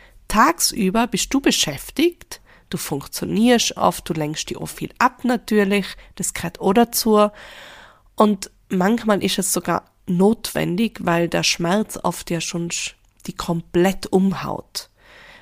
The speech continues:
Aber abends dann, wenn du im Bett liegst, dann gibt's keine Ablenkung,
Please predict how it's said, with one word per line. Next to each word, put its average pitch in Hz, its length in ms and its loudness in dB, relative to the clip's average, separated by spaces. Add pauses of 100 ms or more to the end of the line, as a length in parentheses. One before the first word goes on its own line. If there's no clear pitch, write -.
(140)
Aber 214 320 2
abends - 540 2
dann, - 280 -2 (380)
wenn 190 260 2
du 262 160 6
im 247 220 0
Bett - 340 -4
liegst, - 580 -4 (240)
dann 190 200 2
gibt's - 360 0
keine - 300 0
Ablenkung, - 800 -8